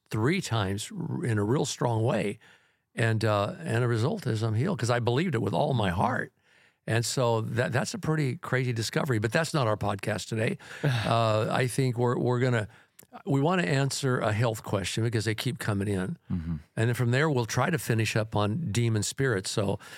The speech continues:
Speaker 1: if you got little kids around, you might want to, uh, move to another room or whatever.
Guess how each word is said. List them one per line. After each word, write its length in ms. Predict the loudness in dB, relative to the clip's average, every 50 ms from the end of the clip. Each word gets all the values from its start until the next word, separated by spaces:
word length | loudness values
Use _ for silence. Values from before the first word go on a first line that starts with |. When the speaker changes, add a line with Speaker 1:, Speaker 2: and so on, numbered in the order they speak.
| -14 -6 -6
Speaker 1:
if 160 | -6 -2 -2
you 80 | 0
got 260 | 0 0 0 0 -2 -2
little 200 | -2 0 0 -2
kids 340 | -2 0 -2 0 0 0 0
around, 340 | 0 2 2 2 2 0 0
you 120 | 0 0
might 300 | 0 -2 -2 -4 -6 -6
want 280 | -6 -6 -6 -6 -6 -6
to, 280 | -4 -4 -2 -4 -4 -6 _ _ _ _ _ _ _ _ -8
uh, 180 | -4 -2 -2
move 240 | 0 0 0 0 -2 -2
to 140 | -2 0
another 220 | 0 0 0 0 0
room 260 | 2 2 2 2 0
or 60 | 0 -2
whatever. 520 | -2 -2 0 0 0 0 0 -2 -6 -8